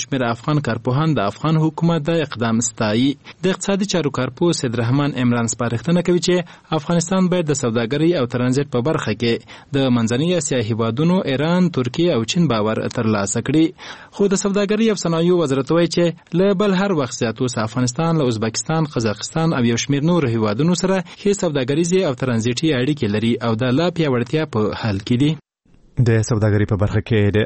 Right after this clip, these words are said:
Speaker 2: افغانستان حکومت دغه راز د افغانستان له بل ستر ګاونډي چین سره هم په دې وروستیو کې د نښلېدو هڅې پیل کړې دي. څو میاشتې مخکې د افغان سوداګرو په مالبار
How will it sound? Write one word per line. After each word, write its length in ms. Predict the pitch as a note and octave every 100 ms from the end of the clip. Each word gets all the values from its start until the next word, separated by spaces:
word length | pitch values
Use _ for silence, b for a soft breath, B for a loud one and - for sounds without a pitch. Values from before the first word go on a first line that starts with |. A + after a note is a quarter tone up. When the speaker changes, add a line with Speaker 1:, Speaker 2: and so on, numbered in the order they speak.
| A#2+
Speaker 2:
افغانستان 420 | A2 F#2 G#2+ F2+
حکومت 320 | F#2+ G2 G2 F2
دغه 180 | F2+ F#2
راز 180 | F#2+ F2
د 100 | G2+
افغانستان 400 | F2+ F#2 - F#2
له 80 | F2+ F2
بل 120 | G2 F#2
ستر 320 | E2+ - A#2 A2
ګاونډي 560 | F#2 F#2 F2+ F2+ F#2 F#2+
چین 120 | -
سره 260 | G#2 G#2+ F#2+ F2
هم 300 | A2+ A#2 G2
په 120 | G2
دې 100 | F#2+ F#2
وروستیو 420 | F2+ - G2+ F#2+ -
کې 180 | G2+ F#2+ F#2 F#2 A#2+ B2+ F2+
د 20 | F#2 F#2 F#2
نښلېدو 480 | - F2+ F2 F#2 G2+
هڅې 200 | E2+ - G2
پیل 180 | F2+ E2 -
کړې 200 | F2+ F2+
دي. 100 | G2+ G2+ - B B B B
څو 160 | - A2+
میاشتې 200 | G#2 A2
مخکې 160 | G#2 G#2+
د 60 | G#2 F#2+
افغان 260 | G2+ G2
سوداګرو 480 | G#2+ F#2 F#2+ F#2+ F#2+ F2
په 200 | G2 F#2 F#2 F#2
مالبار 640 | F#2 F2 F2 F#2+ F#2+ F#2